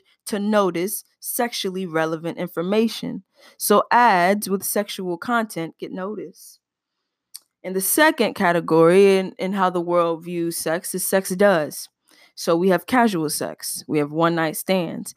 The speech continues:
we have Netflix and chill, and we have body counts. We have cohabitation sex, and that means if you are living together but you are not married and having sex.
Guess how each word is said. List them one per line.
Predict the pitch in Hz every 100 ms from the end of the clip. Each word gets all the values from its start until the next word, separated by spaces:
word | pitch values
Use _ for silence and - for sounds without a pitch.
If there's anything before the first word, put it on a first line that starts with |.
| _
we | -
have | 160
Netflix | 165 175 - 180 165 -
and | 160
chill, | - 180 147 165 _ _
and | 151
we | 165
have | 180 180
body | 233 240 208
counts. | - 147 - - - - _ _ _ _ _ _ _ _ _
We | 175 202
have | 190
cohabitation | - 220 226 208 220 285 262 - 165
sex, | - - - - - _ -
and | 170
that | 208 240
means | 196 165 151 185 208
if | 185
you | 208 208
are | 196
living | 226 226 220
together | 196 160 156 175
but | 175 -
you | 196
are | 185
not | 185 -
married | 185 170 185
and | - 226
having | 240 254 214 165
sex. | - - 131 - -